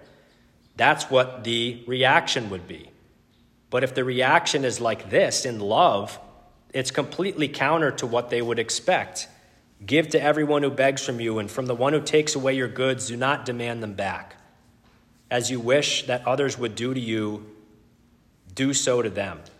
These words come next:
And this talks about, in verses thirty-two to the end, this talks about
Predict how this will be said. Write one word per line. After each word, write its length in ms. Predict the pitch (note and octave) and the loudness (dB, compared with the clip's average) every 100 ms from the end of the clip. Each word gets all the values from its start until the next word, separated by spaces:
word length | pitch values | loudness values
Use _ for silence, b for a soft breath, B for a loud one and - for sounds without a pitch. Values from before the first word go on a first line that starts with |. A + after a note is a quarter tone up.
| _ _ _ _ _ _ _ _ - - | _ _ _ _ _ _ _ _ -16 -8
And 140 | A#2+ | 2
this 160 | D#3+ F3 | 4 4
talks 360 | - C3 - | 6 6 4
about, 480 | B2+ A2 G#2+ A#2+ - | 0 2 4 2 0
in 100 | A2+ | -6
verses 400 | A2 B2+ B2 A#2+ | 0 2 2 -2
thirty-two 560 | - C3 A#2+ G#2 D#3 F#3+ | -2 -2 -2 -2 -2 0
to 60 | |
the 220 | D#3 A#2 G#2 | -2 -4 -4
end, 280 | G2 A2+ - - - _ _ _ _ | -4 -8 -12 -20 -20 _ _ _ _
this 200 | A#2 F3 | 0 0
talks 380 | - D3+ C3 - | 4 4 4 2
about 480 | B2 A2+ G#2+ G#2+ A2 | -2 0 0 0 -2